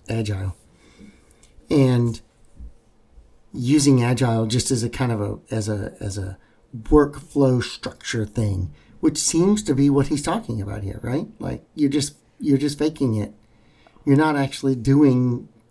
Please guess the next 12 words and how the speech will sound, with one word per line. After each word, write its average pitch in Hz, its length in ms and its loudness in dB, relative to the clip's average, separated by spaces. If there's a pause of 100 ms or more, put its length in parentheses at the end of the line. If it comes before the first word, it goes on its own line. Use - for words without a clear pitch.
agile. 123 480 -2
You're 113 200 0
just 110 180 -4
kinda 117 220 -4
like, 117 360 -4 (920)
"Yeah, 240 140 6
we'll 196 140 4
use 180 220 0
it 143 40 6
as 123 100 4
a 127 40 2
workflow." 113 520 -2